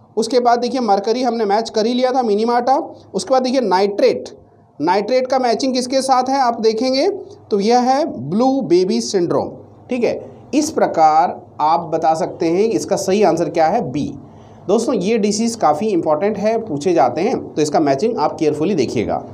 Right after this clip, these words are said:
ठीक है, उसके बाद देखिए come to the next question, भोपाल गैस त्रासदी के दौरान कौन सी विषैली गैस उत्सर्जित हुई थी? ठीक है,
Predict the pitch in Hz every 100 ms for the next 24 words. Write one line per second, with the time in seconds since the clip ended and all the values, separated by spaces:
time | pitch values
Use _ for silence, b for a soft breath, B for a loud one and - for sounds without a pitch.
0 | - 208 254 - - - B B B B
1 | B - - 226 277 262 233 269 277 233
2 | 233 254 226 311 - 240 240 196 247 -
3 | - - 151 214 254 269 247 208 233 254
4 | 214 202 226 220 220 180 165 180 - -
5 | 240 285 285 269 165 196 196 208 190 185
6 | 226 160 - 170 151 220 - 196 156 117
7 | - - B B - 226 202